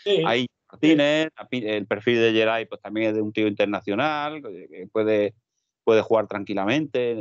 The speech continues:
Speaker 2: en una selección, es decir, ese, ese tipo de jugadores te dan un pozo importante, sobre todo cuando estás metiendo chavales jóvenes, ¿no? No solo a nivel de campo, sino también
Speaker 1: Sí.
Speaker 2: de vestuario y de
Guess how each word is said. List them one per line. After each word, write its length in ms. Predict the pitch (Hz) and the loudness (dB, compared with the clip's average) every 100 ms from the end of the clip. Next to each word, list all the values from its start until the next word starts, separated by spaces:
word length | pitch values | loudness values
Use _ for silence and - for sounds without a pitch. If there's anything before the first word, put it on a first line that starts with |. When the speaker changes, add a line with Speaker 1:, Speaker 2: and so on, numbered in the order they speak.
| 107 | -6
Speaker 2:
en 80 | 107 | -4
una 160 | 107 | -4
selección, 560 | 104 98 - 156 165 160 | -2 -4 2 2 4 0
es 100 | 135 | -4
decir, 180 | 135 107 | -4 -4
ese, 240 | 110 113 117 | -4 -4 -6
ese 140 | 127 | -2
tipo 160 | 131 135 | 0 2
de 60 | |
jugadores 360 | 135 127 143 170 | 4 4 4 0
te 80 | 143 | -2
dan 160 | 117 | -2
un 100 | 131 | -4
pozo 580 | - 135 - 165 165 113 _ _ _ _ | -4 -6 0 0 0 -4 _ _ _ _
importante, 580 | - 117 117 113 113 113 | -6 -2 -2 0 -2 -2
sobre 200 | 127 151 | 0 0
todo 100 | 143 | 0
cuando 140 | 135 143 | 0 -2
estás 140 | 160 | -2
metiendo 260 | 151 147 135 | -4 -4 -6
chavales 340 | - 117 110 | -2 0 0
jóvenes, 340 | - 135 143 101 | 0 -2 -2 -4
¿no? 140 | 127 165 | -6 -6
No 120 | 180 | -4
solo 240 | 131 127 | 0 2
a 40 | 127 | 2
nivel 280 | 127 123 120 | 2 0 0
de 100 | 117 | -2
campo, 260 | 120 123 | -2 -4
sino 140 | 156 143 | -4 -4
también 180 | 123 123 | -2 0
Speaker 1:
Sí. 40 | |
Speaker 2:
de 60 | 123 | -2
vestuario 580 | - _ _ 135 113 104 | -4 _ _ -2 0 0
y 60 | 101 | 0
de 380 | 98 92 90 | -2 -2 -6